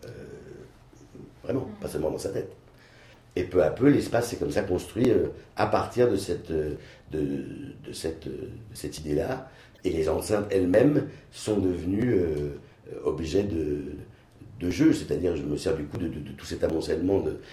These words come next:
d'enceintes comme d'un, oui, comme presque d'un jeu de cubes, euh, dans le, dans lequel je peux faire ce que je veux, inventer tous les espaces, euh, voilà. Et c'était vraiment le, le, le, le point de départ. Il fallait,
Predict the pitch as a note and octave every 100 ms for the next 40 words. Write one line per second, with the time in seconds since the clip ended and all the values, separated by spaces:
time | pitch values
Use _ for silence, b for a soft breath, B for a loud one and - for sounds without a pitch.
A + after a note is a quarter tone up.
0 | B - D2+ - A#2+ C3 F#2+ F2+ D2+ C#2+
1 | C2+ C2 B B B - - - - -
2 | - - D2 C#2+ - - A2 B2 D2+ C#2+
3 | - B - D#2 D2 - - D2 - G2+
4 | - F2+ E2+ D#2+ - - - - - C#2
5 | - - - D#2+ G#2 D#2+ D2 D2+ - D2+
6 | D2 C#2+ - F#2+ - - D#2 - - B
7 | B B B - - - A2+ - - -
8 | - - - - - - F#2 G#2 B2 C#3
9 | A#2+ G#2 F#2 F2+ F2 E2+ - F2+ - G2+
10 | F#2+ F2+ A#2+ C#3 - G#2 G#2 - -